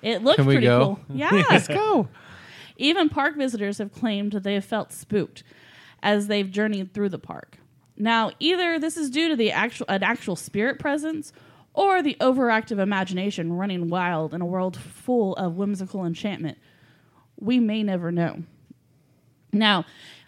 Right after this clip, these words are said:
Speaker 1: I've looked through pictures of the park, and I went on, like,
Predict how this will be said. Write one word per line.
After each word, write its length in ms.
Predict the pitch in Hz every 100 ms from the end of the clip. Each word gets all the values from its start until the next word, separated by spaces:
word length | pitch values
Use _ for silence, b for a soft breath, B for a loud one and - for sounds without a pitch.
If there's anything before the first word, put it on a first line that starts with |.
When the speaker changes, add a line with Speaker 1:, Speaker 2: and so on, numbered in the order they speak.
| B -
Speaker 1:
I've 180 | 220 233
looked 220 | 302 -
through 260 | - 254
pictures 580 | 226 233 233 - 294 294 -
of 460 | 226 226 208 208 202
the 40 |
park, 400 | - 233 240 240
and 120 | 180 190
I 80 | 190
went 180 | 196
on, 140 | 190 190
like, 300 | 185 160